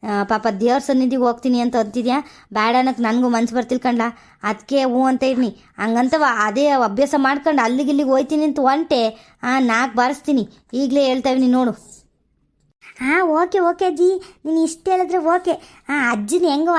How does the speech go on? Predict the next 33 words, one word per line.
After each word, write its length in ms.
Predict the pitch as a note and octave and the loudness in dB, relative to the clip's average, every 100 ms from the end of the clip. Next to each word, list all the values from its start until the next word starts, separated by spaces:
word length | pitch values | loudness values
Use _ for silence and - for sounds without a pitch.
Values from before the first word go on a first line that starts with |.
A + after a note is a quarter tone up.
| D#4+ | 0
ನಾನು 300 | D#4+ D4 B3+ | 0 0 -2
ಒಪ್ಪಿಸ್ತೀನಿ 480 | B3+ E4 E4 E4 C4+ | -2 -4 -2 -2 0
ಬಿಡು, 180 | D#4+ | 0
ನೀನೇನು 680 | D4+ - _ B3+ D4+ E4 E4+ | -2 -6 _ 0 2 2 2
ತಲೆ 200 | D#4 C4+ | 0 -2
ಕೆಡ್ಸ್ಕೊಬೇಡ, 460 | D4 D#4+ - D#4+ D#4+ | -2 -4 -2 -2 0
ಒಂದ್ಸರಿ 480 | D#4+ D4+ E4+ F#4+ E4+ | 0 0 0 0 0
ಹೇಳು 360 | C4+ D#4 G4+ D#4+ | 0 2 2 0
ಅಷ್ಟೇ. 320 | C#4+ - F4 A#3+ - - - | -2 -2 0 -2 -8 -20 -12
ಆಮೇಲೆ 320 | B3+ D4 E4 | -4 -2 0
ಅಜ್ಜನ 320 | D4 B3+ D4 D#4+ | 0 -2 0 0
ಒಪ್ಸೋದು 420 | C4+ C4+ E4+ D4 | 0 -2 -4 0
ನನ್ನ 220 | C4+ D4 | 2 2
ಜವಾಬ್ದಾರಿ. 560 | C#4+ D4+ C4 D#4 C#4+ - - - - | 2 0 0 0 -2 -6 -18 -16 -4
ಆ, 260 | D4+ E4+ C#4+ - _ A3+ | 0 0 -2 -6 _ -8
ನಮ್ಮ 140 | A3 | -6
ಅಜ್ಜ 200 | A3 G3+ C4+ A3+ C4 | -6 -4 -4 -2 0
ಯಾವಾಗ್ಲೂ 580 | B3 F#3+ A#3 C#4 C#4 | 0 0 0 0 0
ಬೇಡ 180 | C4 B3+ A#3 A3+ C4+ | 0 0 0 0 2
ಅನ್ನಕ್ಕಿಲ್ಲ, 380 | C#4 C4+ C#4+ C4+ | 0 0 0 2
ನಾನು 160 | C4 B3 | 2 2
ಏನ್ 220 | C#4 D4 | 0 0
ಕೇಳಿದ್ರು 360 | D4+ D4 C#4 | 0 0 0
ಹ್ಞೂ 140 | C#4+ D4 | 0 0
ಅಂತ 200 | C#4+ C#4 | 0 -2
ಕೊಡ್ಸ್ತದೆ. 760 | D4 C#4 - D4 C#4 - - - | -4 -6 -2 -2 -2 -4 -16 -10
ಅಂಥದ್ರಲ್ಲಿ 560 | - C#4 C#4+ D#4 D#4 D#4+ | -2 0 2 0 0 0
ನಾನು 160 | D#4 D4 | 0 0
ಶಬರಿಮಲೆಗೆ 560 | C4 A3 D4+ E4 E4 | -2 -2 0 2 2
ಹೋಯ್ತೀನಿ 360 | D#4+ D#4+ D#4+ E4 | 0 0 -2 0
ಅಂದ್ರೆ 160 | D#4+ | 0
ಬೇಡ 240 | D#4 D4 D4+ | 0 0 0
ಅಂತದ, 340 | C#4+ C4+ C4+ | 0 0 0